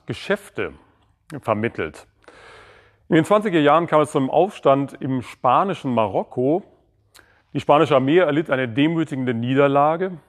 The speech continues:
und wollte sich an den aufständischen Rif-Kabylen,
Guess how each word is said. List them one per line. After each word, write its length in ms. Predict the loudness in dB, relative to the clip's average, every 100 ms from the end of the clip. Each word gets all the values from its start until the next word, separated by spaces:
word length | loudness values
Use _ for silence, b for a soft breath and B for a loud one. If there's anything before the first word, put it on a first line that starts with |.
| _ _
und 160 | -14 -6
wollte 260 | -2 -2 -4
sich 220 | -10 -10
an 100 | -6
den 140 | -4
aufständischen 760 | -2 -4 -2 -2 -2 -2 -6 -6 -12 _
Rif-Kabylen, 880 | -4 -4 -4 -4 -2 -2 -2 -2